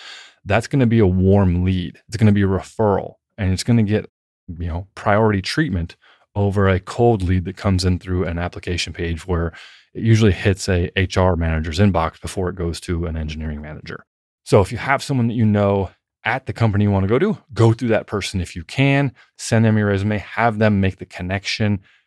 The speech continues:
Your chances are much higher of moving through the process than if it's just a cold, you know, cold outreach. But anyway, so if you wanna reach out to whatever company you want, you can just go to the careers page and, and see what jobs they have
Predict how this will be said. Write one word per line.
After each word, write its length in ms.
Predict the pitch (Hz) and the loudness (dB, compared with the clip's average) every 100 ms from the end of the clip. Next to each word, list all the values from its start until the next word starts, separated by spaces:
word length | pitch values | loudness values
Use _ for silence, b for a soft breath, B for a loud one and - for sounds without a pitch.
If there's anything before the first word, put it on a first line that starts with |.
| b - | b -8
Your 100 | 98 | -4
chances 440 | - 101 90 90 | 0 0 0 0
are 80 | 87 | 2
much 300 | 87 90 - | 2 2 0
higher 520 | - 95 87 87 85 | -4 -4 -2 -2 -4
of 320 | 85 85 82 | -4 -4 -2
moving 300 | 82 82 80 | -2 -2 -4
through 120 | 82 | -6
the 100 | 80 | -12
process 580 | - 85 78 - 80 73 | -8 -6 -4 -4 -4 -4
than 260 | - 78 78 | -4 -4 -4
if 120 | - | -8
it's 100 | - | -10
just 220 | - - | -10 -10
a 60 | - | -14
cold, 520 | - 90 80 - - _ _ | -8 -4 -4 -6 -12 _ _
you 100 | 98 | -10
know, 200 | 73 71 | -10 -12
cold 260 | - 85 78 | -6 -4 -4
outreach. 480 | 76 71 - - - B B B | -6 -10 -14 -14 -16 B B B
But 200 | 135 127 _ _ _ _ - | -2 -2 _ _ _ _ -2
anyway, 240 | 139 113 - - | 0 0 -6 -6
so 160 | - 110 | 2 2
if 100 | 120 | 4
you 60 | |
wanna 180 | 135 160 | 2 2
reach 160 | 143 139 | 2 2
out 140 | 107 | 0
to 180 | - 113 | 0 0
whatever 360 | 92 123 160 147 | 2 2 2 2
company 360 | 117 98 92 | 2 0 0
you 100 | 85 | -4
want, 280 | 82 90 120 B B B B B | -2 -2 -4 B B B B B
you 100 | 113 | 0
can 100 | 110 | 2
just 120 | 123 95 | 2 4
go 100 | 117 | 4
to 60 | |
the 100 | 117 | 4
careers 280 | - 131 127 | 2 2 2
page 340 | - 98 82 | 0 -2 -2
and, 180 | 87 87 - | -2 -2 -2
and 340 | 95 92 85 - | 0 0 -2 -6
see 320 | - 113 101 | 0 2 2
what 280 | 98 95 95 | 0 -2 -4
jobs 420 | 95 80 82 - | -4 -4 -6 -8
they 100 | 87 | -6
have 520 | 135 139 135 131 | 0 0 0 -2